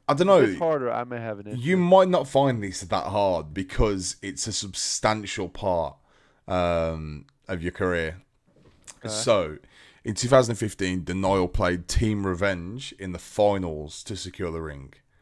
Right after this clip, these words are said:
Speaker 1: Now, do you remember the maps and modes that you played?
Speaker 2: Oh, in the final series?
Speaker 1: Yep, the final series.
Speaker 2: Um,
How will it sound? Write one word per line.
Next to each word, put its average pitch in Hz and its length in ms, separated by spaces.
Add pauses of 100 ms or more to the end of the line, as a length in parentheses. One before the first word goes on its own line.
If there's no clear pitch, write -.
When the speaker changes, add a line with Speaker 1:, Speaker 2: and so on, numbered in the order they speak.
(600)
Speaker 1:
Now, 92 180
do 92 220
you 127 160
remember 117 380
the 92 100
maps 104 560
and 101 240
modes 95 460
that 71 80
you 87 120
played? 80 460 (1500)
Speaker 2:
Oh, 101 920 (600)
in 131 80
the 123 80
final 143 420
series? 214 520
Speaker 1:
Yep, 87 360
the 73 80
final 98 420
series. 76 460 (1700)
Speaker 2:
Um, 165 760